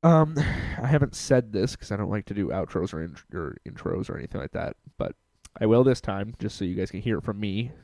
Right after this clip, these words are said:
case some of you guys don't look in the descriptions, but, um, everyone and underneath anyone is a host on this podcast. So that includes every audience member has the opportunity to be on here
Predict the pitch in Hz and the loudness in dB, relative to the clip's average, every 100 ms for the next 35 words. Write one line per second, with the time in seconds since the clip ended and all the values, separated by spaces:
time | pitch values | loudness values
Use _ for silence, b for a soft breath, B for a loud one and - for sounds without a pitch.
0 | _ - 90 - 87 80 87 - 78 80 | _ -8 -8 -6 -4 -2 -2 -2 -2 -2
1 | - 80 76 - 101 - 78 - - 95 | -4 -8 -10 -6 -6 -6 -12 -8 -6 -6
2 | - b b b _ _ - - - - | -8 b b b _ _ -10 -8 -10 -16
3 | 156 _ _ 123 147 165 170 127 117 120 | -20 _ _ 2 4 6 4 2 2 2
4 | 117 - 131 127 98 87 87 - _ - | -2 0 -2 0 -2 -6 -10 -18 _ -6
5 | 107 110 95 - 90 - - - - - | -4 0 0 0 -8 -6 -6 -6 -6 -8
6 | - - - _ _ 50 50 - - - | -10 -14 -20 _ _ -6 -6 -6 -8 -12
7 | _ - - 98 95 - 110 107 101 60 | _ -12 -4 -2 -2 -4 -2 0 0 -2
8 | 80 67 78 - 76 87 113 - - 62 | -4 -4 -8 -8 -6 -4 -4 -4 -6 -6
9 | 78 - - 62 - - - - 107 - | -6 -6 -10 -10 -10 -8 -6 -6 -6 -10